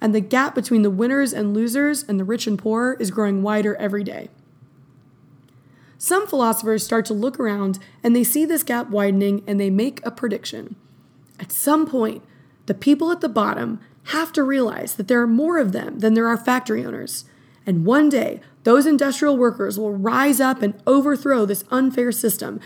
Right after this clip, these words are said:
and take control of the means of production for themselves. But it's fine, it's fine. I'm sure no one was paying attention to some random German guy with an incredible beard. Like, who's Karl Marx anyway? So,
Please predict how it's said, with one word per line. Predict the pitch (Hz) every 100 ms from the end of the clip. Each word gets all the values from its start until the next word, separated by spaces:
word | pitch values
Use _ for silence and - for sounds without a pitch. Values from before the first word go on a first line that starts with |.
| - -
and | 214
take | 254 294
control | 269 247 262 247
of | 180
the |
means | 196 208 269 269
of | 277
production | 247 240 240 233
for | 226
themselves. | 202 190 220 226 - - - - _ _ _ _ _ _ _ _ - 359
But |
it's | 370
fine, | 392 294 196 -
it's | 226
fine. | - - -
I'm | 247
sure | 349
no | 269 233
one | 233
was | 226
paying | 214 214
attention | 196 196 214 208
to | 196
some | 208 208 202
random | 214 226 220
German | 196 208 196
guy | 190 208
with | 202 196
an | 196
incredible | 190 202 190
beard. | 185 190 - - -
Like, | 233 220
who's | - 339
Karl | - 277 214
Marx | 190 190
anyway? | - - - 190 _ - _ _ _ _ _ _ _ _ _ _ _ _ _ _ _ _ - - _
So, | - - 214